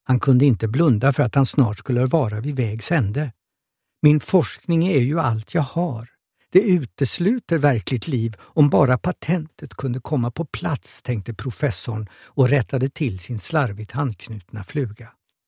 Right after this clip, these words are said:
Hustrun brukade göra en properknut. Hon hade visserligen haft annat för sig, men förmanat honom njuta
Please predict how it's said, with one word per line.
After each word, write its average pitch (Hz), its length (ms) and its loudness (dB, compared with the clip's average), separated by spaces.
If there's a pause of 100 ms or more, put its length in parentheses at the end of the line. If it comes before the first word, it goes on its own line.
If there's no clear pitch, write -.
(420)
Hustrun 156 540 4
brukade 143 400 0
göra 123 240 2
en 131 120 0
properknut. 117 920 -6 (400)
Hon 151 100 8
hade 151 180 6
visserligen 170 380 4
haft 143 280 2
annat 143 320 4
för 131 200 4
sig, 147 280 0 (120)
men 156 220 4
förmanat 175 600 2
honom 143 280 0
njuta 151 800 0